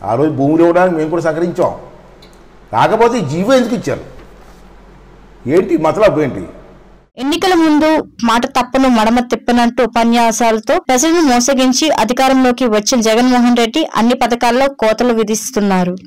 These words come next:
Speaker 2: పథకాల పేరుతో ఖర్చు చేసే సొమ్ములను అపరాధ రుసుం పేరుతో వాహనాల నుంచి వసూలు చేసి ప్రభుత్వాన్ని నడిపించేందుకు జగన్ రెడ్డి ఏర్పాట్లు చేస్తున్నారు. గత ఏడాదిలో పోలిస్తే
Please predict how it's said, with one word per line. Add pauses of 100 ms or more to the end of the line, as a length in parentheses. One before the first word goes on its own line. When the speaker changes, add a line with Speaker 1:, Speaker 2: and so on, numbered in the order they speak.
(120)
Speaker 2:
పథకాల
పేరుతో
ఖర్చు
చేసే
సొమ్ములను
అపరాధ
రుసుం
పేరుతో
వాహనాల
నుంచి
వసూలు
చేసి
ప్రభుత్వాన్ని
నడిపించేందుకు
జగన్
రెడ్డి
ఏర్పాట్లు (100)
చేస్తున్నారు.
గత
ఏడాదిలో
పోలిస్తే